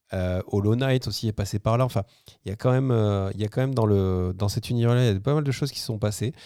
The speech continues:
Donc, euh, là, là, encore une fois, euh, une réception super, euh, positive pour ce jeu. Euh, moi, à titre perso, là,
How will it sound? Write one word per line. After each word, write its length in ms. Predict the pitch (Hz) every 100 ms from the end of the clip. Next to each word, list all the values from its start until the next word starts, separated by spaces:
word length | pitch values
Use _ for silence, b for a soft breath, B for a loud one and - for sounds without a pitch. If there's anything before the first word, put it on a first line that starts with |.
| B B
Donc, 220 | 104 98 -
euh, 180 | 95 98
là, 200 | 113 -
là, 140 | 120 120 _ -
encore 180 | 123 135
une 80 | 113
fois, 260 | 110 123 -
euh, 140 | - 101
une 140 | 101
réception 360 | 110 - - 127
super, 380 | 147 - 139
euh, 100 | 123
positive 640 | 107 123 110 - 123 117 98
pour 220 | 113 -
ce 180 | - 98
jeu. 300 | 104 117 156 b b b _
Euh, 120 | 90 90
moi, 220 | 120 143
à 20 |
titre 160 | - -
perso, 340 | 123 - 139
là, 120 | 110